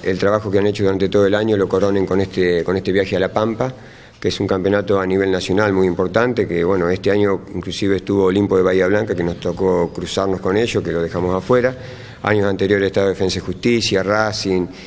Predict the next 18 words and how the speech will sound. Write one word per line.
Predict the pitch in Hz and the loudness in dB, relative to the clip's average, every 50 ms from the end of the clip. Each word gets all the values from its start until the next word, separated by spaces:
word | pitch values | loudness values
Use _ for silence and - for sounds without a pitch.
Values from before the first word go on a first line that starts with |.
| - - - - - | -18 -20 -20 -10 -4
y | - | 0
bueno, | 107 120 117 98 92 98 98 98 - - - - | 2 4 4 4 2 0 -4 -10 -14 -14 -6 -2
eh, | 95 92 90 92 92 90 92 90 90 87 87 85 90 - - - - - - - - - - 143 | 0 2 2 2 2 2 0 0 0 -2 -2 -6 -8 -14 -20 -20 -20 -20 -20 -20 -20 -20 -10 -4
eh, | - 95 92 90 90 90 - | 0 2 2 2 2 0 0
tiene | - 113 117 127 | 0 2 2 2
un | 123 110 | 2 2
poco | 123 131 120 120 117 | 2 2 2 4 2
más | 117 120 120 | 4 4 2
inclusive | 117 110 101 104 101 - 123 123 113 | 2 0 -2 -4 -2 0 2 4 4
de | 107 104 | 4 2
relevancia | 98 95 95 98 101 110 117 113 - 113 101 | 2 0 0 2 0 0 0 0 0 0 0
nuestro, | 101 98 98 101 101 98 90 90 87 85 85 82 80 82 - - - - - - - - - - | 0 0 -2 -2 0 0 2 2 2 0 0 -2 -4 -8 -12 -18 -20 -20 -20 -20 -20 -20 -10 -4
nuestro | 107 98 92 - 92 92 | -4 -4 -2 0 0 2
buen | 95 101 104 101 | 2 2 0 0
presente | 101 95 95 - 110 104 104 92 98 95 92 90 87 87 85 82 82 85 - - - | 0 -2 -2 0 0 0 0 0 0 0 0 2 2 0 0 -2 -2 -6 -10 -10 -4
deportivo, | 95 101 - 101 98 92 - 117 117 117 120 113 | -2 0 2 2 0 0 0 0 2 4 2 2
porque | 101 98 87 90 - 95 87 87 87 87 | 2 0 -2 0 -2 0 0 0 2 2
bueno, | 92 95 85 80 | 2 0 0 -2